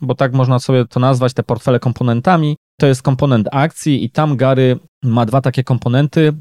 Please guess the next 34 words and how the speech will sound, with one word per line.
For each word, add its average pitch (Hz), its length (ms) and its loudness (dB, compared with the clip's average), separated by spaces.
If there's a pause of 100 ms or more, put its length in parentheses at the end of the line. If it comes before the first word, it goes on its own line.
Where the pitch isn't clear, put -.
rynek 143 320 0
akcji 139 260 0
amerykańskich, 143 720 0 (220)
rynek 127 580 0
akcji 117 520 -4 (160)
reszty 120 340 0
świata, 170 540 2 (220)
czyli 127 300 0
inwestujemy 131 640 2
w - 200 -20
ten 143 220 2
rynek 135 260 2
akcji, 123 280 -4
który 120 400 0 (180)
jest 113 420 -4
w 104 120 -8
mocniejszym 120 540 -2 (200)
trendzie 123 340 0
wzrostowym, 180 680 0 (220)
albo 208 220 2
mamy 147 220 2
obligacje. 107 680 0 (180)
No 151 260 0
i 135 320 0 (160)
być 131 160 0
może 143 220 2
już 131 120 2
niektórym 127 360 0
z 107 40 -2
was 131 200 -2
to 120 340 0
przypomina 123 680 0
dobrego 120 400 0
znajomego. 139 760 2